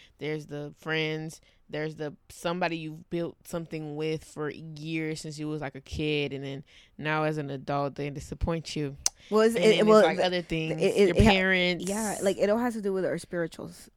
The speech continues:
Speaker 2: Uh, not, not our spiritual, our, our health.
Speaker 1: Our health.
Speaker 2: So it's love, 'cause love is part of our health, right? Ro-, having relationships, as in romantic relationships. There's a friendship that also is part of the, you know, the love area.
Speaker 1: Yeah.
Speaker 2: But then there's also the spiritual, the emotional, the physical,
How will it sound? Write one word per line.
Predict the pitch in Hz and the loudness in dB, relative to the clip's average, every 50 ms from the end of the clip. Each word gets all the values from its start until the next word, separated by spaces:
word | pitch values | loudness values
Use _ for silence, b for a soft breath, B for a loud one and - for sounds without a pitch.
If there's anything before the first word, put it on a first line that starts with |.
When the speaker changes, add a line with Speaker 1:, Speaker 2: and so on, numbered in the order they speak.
| _ - | _ -4
Speaker 2:
Uh, | - | -4
not, | 190 185 - 147 | -2 -2 -2 -2
not | 185 185 | 0 0
our | 190 190 | 0 0
spiritual, | 180 - 151 143 147 - - - - | -2 -6 -8 -10 -10 -10 -10 -8 -6
our, | 151 160 156 156 151 147 147 - - | -4 -2 -2 -2 -2 -4 -4 -8 -8
our | - 156 151 151 143 | -10 -8 -8 -6 -8
health. | 156 - 190 143 - - - - - - _ - - | -4 -2 -2 -4 -4 -6 -14 -20 -20 -20 _ -16 -14
Speaker 1:
Our | 160 | -14
health. | 156 160 156 143 - | -12 -12 -12 -8 -2
Speaker 2:
So | - 208 185 180 170 165 | 2 2 4 4 4 4
it's | - 151 160 - - - - - - - - | 2 2 0 -2 -4 -14 -14 -16 -18 -14 -8
love, | 131 170 180 170 160 190 220 240 - | -2 0 0 2 0 0 -4 -4 -4
'cause | - 190 170 | -2 -2 0
love | 175 160 156 | 0 0 0
is | 160 160 | -2 -2
part | - - 170 156 | -4 -4 -4 -2
of | 151 151 | -2 -2
our | 143 147 | -4 -6
health, | 165 165 151 151 170 - - | -6 -6 -6 -8 -8 -8 -8
right? | - 135 139 135 135 123 | -8 -6 -4 -4 -4 -4
Ro-, | 147 156 - - - | -4 -6 -8 -8 -8
having | 151 170 165 156 160 156 156 - | -4 -4 -2 -2 -2 -4 -6 -8
relationships, | 156 151 147 151 - 156 - 156 160 - 151 - | -8 -8 -6 -6 -6 -6 -6 -8 -8 -10 -8 -8
as | - - 165 | -8 -6 -6
in | 151 143 143 | -6 -6 -6
romantic | 135 139 151 156 156 147 156 - 170 - | -8 -8 -6 -6 -6 -6 -6 -8 -12 -12
relationships. | - - 110 104 - - - - - - - - - - b b b b b b b | -10 -10 -8 -8 -10 -10 -12 -14 -12 -14 -14 -16 -16 -20 b b b b b b b
There's | - 175 180 156 | -4 -4 -2 -2
a | 165 | -4
friendship | 156 - 185 175 165 170 175 - 160 151 160 | -6 -2 -2 -2 0 -2 -4 -4 -4 -4 -4
that | 151 151 151 | -6 -6 -6
also | 147 156 156 - 151 | -6 -8 -10 -10 -12
is | 156 - | -14 -14
part | - - - 170 160 160 151 | -12 -8 -4 -4 -2 -2 -2
of | 143 147 - | -4 -6 -6
the, | - 104 92 92 - - - b b b b b | -10 -10 -10 -12 -12 -16 -18 b b b b b
you | - 156 156 | -8 -6 -4
know, | 151 143 | -4 -4
the | 139 - 160 151 | -4 -2 -2 -2
love | 156 - - 156 160 156 160 170 175 180 180 - _ - | -2 -2 -2 -2 -2 -2 -2 -4 -8 -14 -16 -16 _ -6
area. | 165 165 151 165 180 185 208 233 247 247 - | -4 -4 -2 -2 0 0 0 0 -2 -2 -6
Speaker 1:
Yeah. | 185 151 143 131 135 170 | -10 -12 -12 -12 -8 -2
Speaker 2:
But | 185 196 | -2 0
then | 190 196 | 2 2
there's | 190 180 180 | 0 0 -2
also | 190 175 202 185 | -4 -4 -2 -2
the | 175 170 | -2 -4
spiritual, | 170 - - - 170 170 180 190 185 - 202 190 185 156 | -4 -4 -2 0 2 2 2 0 -2 -2 -2 -2 -2 -2
the | 156 170 156 151 | -2 -4 -2 -2
emotional, | 156 160 151 147 151 165 175 - - 180 175 180 180 175 | -4 -4 -4 -4 -4 -6 -6 -6 -6 -6 -4 -4 -4 -4
the | 170 151 151 | -4 -6 -8
physical, | - - - - 156 165 170 165 180 180 - - 190 190 190 196 196 | -10 -10 -6 -2 -2 -2 -2 -2 -4 -4 -2 0 0 2 2 2 0